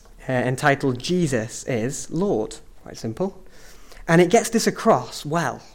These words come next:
Resplendent power,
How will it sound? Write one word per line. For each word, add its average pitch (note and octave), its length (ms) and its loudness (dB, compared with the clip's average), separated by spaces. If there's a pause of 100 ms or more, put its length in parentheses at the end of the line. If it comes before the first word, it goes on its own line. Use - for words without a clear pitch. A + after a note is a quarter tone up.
(640)
Resplendent G#3+ 1000 6
power, D3 540 0